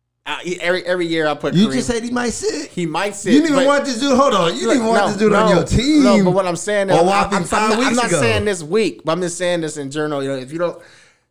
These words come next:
Speaker 1: if healthy, a healthy Hunt is a must, must gas. I,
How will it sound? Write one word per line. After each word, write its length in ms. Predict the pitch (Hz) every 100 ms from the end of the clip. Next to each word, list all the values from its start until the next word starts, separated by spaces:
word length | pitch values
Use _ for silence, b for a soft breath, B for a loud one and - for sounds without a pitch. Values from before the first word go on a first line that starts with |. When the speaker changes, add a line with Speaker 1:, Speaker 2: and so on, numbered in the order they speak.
| -
Speaker 1:
if 140 | 135 -
healthy, 580 | 165 196 208 202 170 -
a 120 | 117
healthy 640 | 113 220 220 226 214 220 _
Hunt 340 | - 196 190 - _ _ _ _ _ _ _ _ _ _ -
is 200 | 147 127
a 80 | 117
must, 480 | 135 147 135 - _ _ _ _ _
must 600 | 127 127 95 - - _
gas. 540 | 98 92 87 - - _ -
I, 240 | 131 139